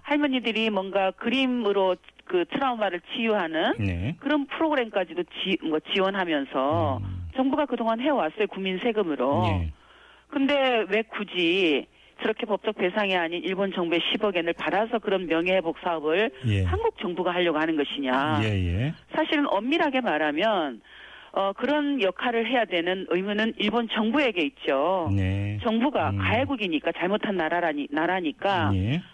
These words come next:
Speaker 1: 피해자들의 명예와 인권을 회복시키기 위해서 진심으로 피해자들이 바라는 바대로
Speaker 2: 음흠.
Speaker 1: 사죄하고 그리고, 어, 배상, 뭐 무슨 위로금이나 지원금이 아니라 우리가 법적인 책임이 있기 때문에 배상한다.
Speaker 2: 네.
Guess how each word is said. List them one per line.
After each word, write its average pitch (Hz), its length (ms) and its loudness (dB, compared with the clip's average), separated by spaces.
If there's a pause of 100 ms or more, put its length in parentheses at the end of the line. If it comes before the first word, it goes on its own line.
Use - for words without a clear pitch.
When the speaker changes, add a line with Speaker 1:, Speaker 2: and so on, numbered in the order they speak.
(120)
Speaker 1:
피해자들의 208 760 0
명예와 196 440 2
인권을 220 420 -2
회복시키기 214 640 -2
위해서 170 220 2 (120)
진심으로 175 400 2
피해자들이 160 540 0
바라는 156 420 0
바대로 147 560 0
Speaker 2:
음흠. 92 200 0 (300)
Speaker 1:
사죄하고 175 800 0 (400)
그리고, 233 340 0
어, 202 560 2 (120)
배상, 214 440 -2 (180)
뭐 196 200 -4
무슨 202 300 -8
위로금이나 202 500 0 (120)
지원금이 202 440 0
아니라 147 680 0 (400)
우리가 214 240 0
법적인 240 560 -2
책임이 302 300 2
있기 214 160 -2
때문에 160 560 0
배상한다. 190 800 -2
Speaker 2:
네. 110 320 2